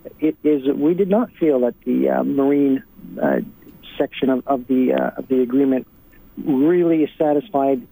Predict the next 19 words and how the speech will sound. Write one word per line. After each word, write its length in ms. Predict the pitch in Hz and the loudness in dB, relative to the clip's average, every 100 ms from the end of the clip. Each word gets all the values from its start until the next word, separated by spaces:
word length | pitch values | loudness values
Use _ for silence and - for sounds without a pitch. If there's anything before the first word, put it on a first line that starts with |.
| - - - - - - | -20 -20 -20 -20 -20 -16
a, 420 | - - - - | -14 -12 -8 -4
a, 80 | 131 - | -4 -2
a 100 | 135 | 0
natural 380 | 135 139 - 135 | 0 0 0 0
or 60 | |
a 20 | 117 | 0
disaster 500 | 123 143 135 - 139 | -2 -2 -4 -2 -2
that 120 | 135 | 0
would 140 | 131 | -2
occur. 280 | 131 - 135 | -2 -2 -2
So 240 | - 156 - - - - - - | 0 -4 -4 -20 -20 -16 -16 -6
I, 180 | - 170 | -4 -4
I 40 | |
think 300 | - 269 269 | -2 -2 -2
if 100 | 202 | -2
you 80 | 165 | -2
get 220 | 170 190 | -2 -2
that 200 | 180 185 - - | -2 -2 -6 -14
piece 300 | - 208 | -4 -4